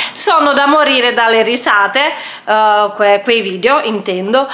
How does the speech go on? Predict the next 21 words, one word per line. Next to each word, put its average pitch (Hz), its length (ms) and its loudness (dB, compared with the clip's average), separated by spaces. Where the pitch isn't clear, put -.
perché 240 600 2
Denise 233 500 0
come 202 480 0
sempre 196 380 -2
è 190 40 0
simpaticissima 208 1120 -2
e 220 360 0
quindi 254 300 0
vi 311 120 0
consiglio 277 580 0
di 226 100 -4
dare 220 420 2
un'occhiata 226 720 -2
al 220 180 0
canale 220 480 0
di 185 260 -8
Denise, 320 440 2
quindi 208 220 -4
Polpetta 196 480 -4
in 180 160 -8
Cucina. 285 580 0